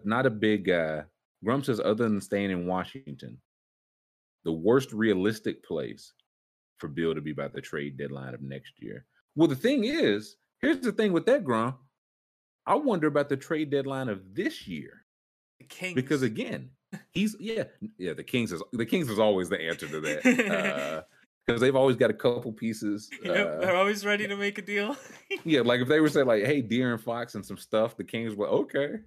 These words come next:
Speaker 1: uh,
Speaker 2: <laughs>
Speaker 1: we'll pay you." Um, so it's like, if you, if he wants it, you pay it. But man, five years, two hundred, that's almost fifty mil a year for a guy whose numbers are going.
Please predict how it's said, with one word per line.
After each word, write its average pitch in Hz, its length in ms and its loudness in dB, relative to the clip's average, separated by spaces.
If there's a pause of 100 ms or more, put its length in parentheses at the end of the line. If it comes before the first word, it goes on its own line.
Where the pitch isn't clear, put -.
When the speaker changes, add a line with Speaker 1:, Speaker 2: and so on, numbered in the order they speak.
(120)
Speaker 1:
uh, 95 420 2
Speaker 2:
<laughs> 113 100 -14
Speaker 1:
we'll 135 200 -2
pay 147 240 2
you." 170 260 -2
Um, 85 440 -6 (920)
so 104 600 0 (520)
it's 131 180 -6
like, 117 320 -8 (880)
if 107 200 -10
you, 147 120 -4
if 123 120 -4
he 165 180 -6
wants 135 380 -2
it, 101 180 -2
you 92 160 -6
pay 104 280 -2
it. - 180 -8
But 73 140 -12
man, 113 380 -6 (140)
five 151 420 -2
years, 135 440 0
two - 240 -2
hundred, 131 340 -2
that's 131 140 -2
almost 143 320 0
fifty 131 380 -2
mil 110 240 2
a 92 40 4
year 87 340 0
for 82 180 -4
a 80 80 -4
guy 92 440 2
whose 82 260 -6
numbers 87 460 -2
are 78 120 -2
going. 73 380 -6